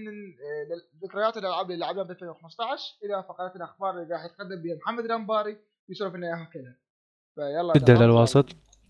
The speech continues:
Speaker 2: يشرفني إنه أقدم لكم الأخبار. شباب، مثل كل مرة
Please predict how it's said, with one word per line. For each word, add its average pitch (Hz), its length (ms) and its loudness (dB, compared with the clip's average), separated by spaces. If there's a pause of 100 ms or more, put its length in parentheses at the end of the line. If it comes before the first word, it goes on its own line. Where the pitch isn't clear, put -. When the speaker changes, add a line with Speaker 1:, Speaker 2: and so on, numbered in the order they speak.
Speaker 2:
يشرفني 143 460 8
إنه 131 140 2
أقدم 120 260 4
لكم 120 180 0
الأخبار. 117 340 2 (1040)
شباب، 185 300 12
مثل 185 160 4
كل 170 280 0
مرة 143 280 0